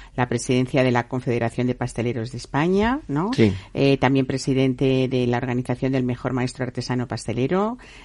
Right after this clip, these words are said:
Speaker 1: eh, del mejor maestro artesano chocolatero también. Con todo esto lo que yo voy a decir, eh, es, pero bueno, es algo de, de ignorancia pura. Pero yo lo que le pido como consumidor o consumidora a una bue-, a un buen croissant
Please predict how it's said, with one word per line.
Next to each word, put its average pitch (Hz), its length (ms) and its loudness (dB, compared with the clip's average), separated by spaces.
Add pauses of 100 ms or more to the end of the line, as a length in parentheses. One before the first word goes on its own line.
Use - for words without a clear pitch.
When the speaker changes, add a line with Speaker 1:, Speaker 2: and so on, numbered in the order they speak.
Speaker 1:
eh, 131 260 2
del 123 120 4
mejor 123 240 -2
maestro 120 400 -2
artesano 123 400 -2
chocolatero 127 800 0
también. 143 380 -2 (280)
Con 123 120 -2
todo 135 140 4
esto 143 180 2
lo 147 80 4
que 127 120 0
yo 127 100 4
voy 135 100 4
a 143 60 6
decir, 143 480 2
eh, 127 340 2
es, 127 140 0
pero 131 180 6
bueno, 143 260 8 (220)
es 127 140 -4
algo 139 240 6
de, 143 160 4
de 139 80 2
ignorancia 135 460 4
pura. 165 260 2 (360)
Pero 147 220 6
yo 143 140 6
lo 202 120 6
que 190 120 2
le 165 80 4
pido 175 280 8
como 139 220 4
consumidor 139 560 4 (200)
o 123 140 0
consumidora 127 760 2
a 131 100 4
una 160 300 6
bue-, 147 520 6
a 135 100 6
un 156 140 4
buen 208 200 4
croissant 190 460 -2